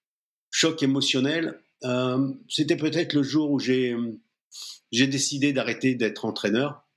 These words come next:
tout simplement parce que j'étais dans un club de Ligue deux, euh,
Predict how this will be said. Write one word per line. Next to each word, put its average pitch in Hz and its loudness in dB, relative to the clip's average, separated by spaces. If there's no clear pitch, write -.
tout 127 -6
simplement 123 0
parce 110 -2
que 117 0
j'étais 110 -2
dans 110 0
un 107 -2
club 117 -2
de 107 2
Ligue 104 -2
deux, 139 2
euh, 104 -2